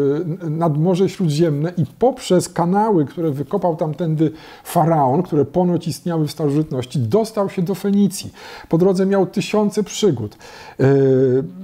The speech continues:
został zdradzony, ścigał człowieka, który go zdradził. W-, stoczył chyba z pięć morskich bitew, które są tutaj opisane z niezwykłą plastycznością, ponieważ Leon, który był zażywnym jegomościem z wąsem,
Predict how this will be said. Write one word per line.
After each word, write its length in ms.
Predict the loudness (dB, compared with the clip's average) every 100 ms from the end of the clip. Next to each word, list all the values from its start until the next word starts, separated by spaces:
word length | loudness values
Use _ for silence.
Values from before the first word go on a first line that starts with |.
| -10 -2
został 500 | 0 0 0 -2 0
zdradzony, 760 | 0 0 2 2 2 0 -4
ścigał 640 | -8 -12 -2 0 2 0 0
człowieka, 480 | -2 2 2 0
który 240 | -2 0 2
go 120 | 2
zdradził. 420 | 0 0 0 -2
W-, 360 | -2 -2 -2 -6
stoczył 420 | -2 0 0 -2
chyba 260 | 0 0 0
z 120 | -4
pięć 480 | -2 2 2 2 0
morskich 500 | 0 0 -2 0 2
bitew, 440 | 2 0 -2 -4 -16 -20 -20 -2
które 160 | 2 2
są 160 | 2 0
tutaj 240 | 2 0
opisane 540 | 0 -4 -2 0 2
z 140 | 2 2
niezwykłą 600 | 2 2 0 -2 0 -2
plastycznością, 760 | 0 -4 -4 -4 -2 0 -2 -2
ponieważ 400 | 0 0 0 2
Leon, 360 | 2 2 0
który 180 | -2 -2
był 140 | 0
zażywnym 500 | 0 0 2 2 2
jegomościem 560 | 2 2 0 0 0 0
z 40 |
wąsem, 440 | 2 0 0 -2